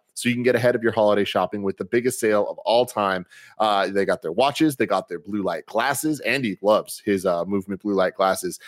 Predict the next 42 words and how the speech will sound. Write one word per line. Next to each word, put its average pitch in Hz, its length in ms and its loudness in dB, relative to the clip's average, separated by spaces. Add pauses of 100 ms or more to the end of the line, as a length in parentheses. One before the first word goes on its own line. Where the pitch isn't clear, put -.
(180)
uh, 101 180 4
the 92 420 -4
Everscroll 107 600 0 (120)
blue 101 180 -2
light 95 260 2
filtering 104 300 0
glasses. 92 420 -2
They're 85 240 -4
a - 140 -10
personal 117 340 -4
favorite 120 300 2
of - 80 -4
his, 117 200 2 (280)
uh, 113 180 4
with 110 120 2
lenses 127 340 2
that 120 80 0
protect 127 440 -6
his 92 220 -8
eyes 127 320 0
from 107 160 -6
long 107 180 2
hours 104 380 0
in 92 60 -14
front 101 180 -6
of - 80 -14
screens. 117 480 -6 (260)
Um, 107 320 2
this 104 220 -4
is 104 40 -10
great 120 340 2
for 113 100 -4
gifting 104 400 0
'cause 98 140 -6
it 95 80 -6
comes 101 200 -6
in 95 60 -12
a 95 60 -8
really 98 180 -2
sleek 147 400 -6
black 123 300 0
box, 101 400 0